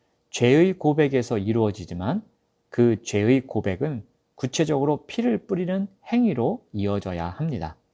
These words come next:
즉, 어떠한 희생을 치르더라도 다시는 그 죄를 반복하지 않겠다는 결단이 이어지는 것입니다.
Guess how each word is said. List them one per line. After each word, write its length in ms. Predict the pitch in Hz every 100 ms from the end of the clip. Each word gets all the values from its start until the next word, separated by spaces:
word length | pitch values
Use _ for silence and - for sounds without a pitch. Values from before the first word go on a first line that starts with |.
| _
즉, 300 | - 127 127 _ _ _
어떠한 460 | - 104 - 120 110
희생을 540 | 110 175 185 160 107
치르더라도 800 | - - 233 135 95 120 131 - _ _ _ _
다시는 440 | - 127 190 190
그 160 | - 175
죄를 420 | 170 156 165 160 _ _
반복하지 640 | - 113 120 123 - 107 117
않겠다는 680 | 95 98 107 - 92 98 98 _ _
결단이 840 | - - 98 - 95 85 110 214 - -
이어지는 560 | 92 95 87 82 87
것입니다. 500 | - - - 82 -